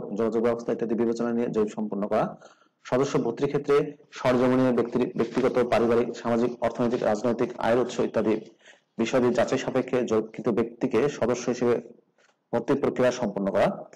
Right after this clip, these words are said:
সমিতি সভা পরিচালনায় মুখ্য ভূমিকা পালন করা। সদস্য ভর্তি বাতিল, ঋণ প্রস্তাব গ্রহণ, সঞ্চয় ফেরত আবেদন গ্রহণ, বীমা সুবিধা প্রদান বা সমন্বয়, আদায়যোগ্য ও আদায় সমিতি সবার যাবতীয় সিদ্ধান্ত রেজুলেশন খাতায় লিপিবদ্ধ করা। সদস্য, সদস্য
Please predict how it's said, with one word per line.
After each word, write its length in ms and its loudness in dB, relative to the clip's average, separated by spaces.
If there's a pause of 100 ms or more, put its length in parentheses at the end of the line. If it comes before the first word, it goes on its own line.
(440)
সমিতি 360 0
সভা 260 0
পরিচালনায় 600 0
মুখ্য 220 -6
ভূমিকা 240 2
পালন 240 0
করা। 180 2 (400)
সদস্য 400 -2
ভর্তি 340 -2 (300)
বাতিল, 280 0 (260)
ঋণ 220 2
প্রস্তাব 300 -4
গ্রহণ, 280 -2 (160)
সঞ্চয় 400 -4
ফেরত 200 0
আবেদন 320 -2
গ্রহণ, 220 -4 (160)
বীমা 180 0
সুবিধা 280 -2
প্রদান 340 -4
বা 140 -4
সমন্বয়, 460 -4 (400)
আদায়যোগ্য 460 -2
ও 180 2
আদায় 320 0
সমিতি 300 -4 (180)
সবার 340 -2
যাবতীয় 380 -2
সিদ্ধান্ত 400 -6
রেজুলেশন 400 -2
খাতায় 240 -2
লিপিবদ্ধ 380 -4
করা। 200 -2 (600)
সদস্য, 360 -2 (220)
সদস্য 320 0